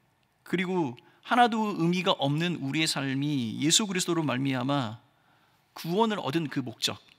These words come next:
하나님이 부르신 이곳, 지금 이 자리에 우리가 서 있는 이 목적을 알게 된다면 우리는 좀 더 의미 있는 삶들을 살아갈 수 있게 될 것입니다. 자, 이런 목적이라는 관점에서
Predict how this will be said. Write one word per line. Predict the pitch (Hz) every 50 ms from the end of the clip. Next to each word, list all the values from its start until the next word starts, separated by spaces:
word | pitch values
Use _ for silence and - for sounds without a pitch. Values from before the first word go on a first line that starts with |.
| _ _ _ _ _ _ _ _ _ _ _ _ _ _ _ _ _ _ _ _ _ _ - - -
하나님이 | - 220 214 220 208 202 196 190 185 170
부르신 | - - 147 151 147 - 165 147
이곳, | 170 151 139 143 147 180 - - - - _ _ _ _ _ _ _ -
지금 | - - 190 175 214 208 165
이 | 151 160 160
자리에 | 180 175 170 160 156 156
우리가 | - 147 156 156 165
서 | - - 226 208
있는 | 175 156 165 180 170 139
이 | 151 180 165
목적을 | 131 127 - - - - 139 139 147 156 156 123 110 104 131 - _ _ _ - -
알게 | 143 147 151 160 214 202
된다면 | 180 160 135 123 117 120 127 147 139 107 98 101 - - - - - - - - -
우리는 | - 131 135 135 131
좀 | - - 123 117 117
더 | 120 120 -
의미 | 151 165 170 175 165
있는 | 147 135 131 131 135 143 135 117 110 110 104 -
삶들을 | - 156 123 127 123 113 113 110
살아갈 | - 139 123 120 113 98 -
수 | - - - 107 - - - - _ _ _ -
있게 | 123 - - 110 104
될 | - 104 98
것입니다. | - 104 104 - 104 92 92 95 - _ - - _ - - - - _ _ _ - - - - - - - - - - - - - _ - - _
자, | - -
이런 | 120 151 185 196 147
목적이라는 | 139 147 - - 233 220 226 233 214 202 196
관점에서 | - - 135 139 - 180 170 160 143 - 135 135 143 139 117 101 90